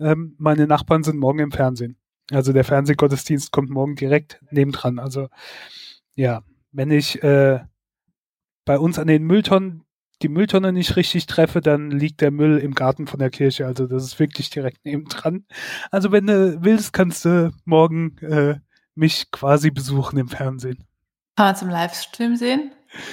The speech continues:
Speaker 1: Äh, bestimmt.
Speaker 2: Weil ich
Speaker 1: Video
Speaker 2: hab gar kein Fernsehen, Fernsehen.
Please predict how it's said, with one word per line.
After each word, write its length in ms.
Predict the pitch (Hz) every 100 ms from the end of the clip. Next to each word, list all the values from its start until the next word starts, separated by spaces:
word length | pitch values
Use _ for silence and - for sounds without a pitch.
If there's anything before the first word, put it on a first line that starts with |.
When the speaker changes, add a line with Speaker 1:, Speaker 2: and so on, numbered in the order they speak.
| - - - _ -
Speaker 1:
Äh, 180 | - 127
bestimmt. 640 | 135 - 160 175 135 123 - _ _ - - _ _
Speaker 2:
Weil 120 | 196 185
ich 120 | 185
Speaker 1:
Video 100 | 202
Speaker 2:
hab 80 | 202
gar 100 | 220
kein 280 | 208 190
Fernsehen, 440 | - 185 175 175 175
Fernsehen. 640 | 190 170 170 175 170 180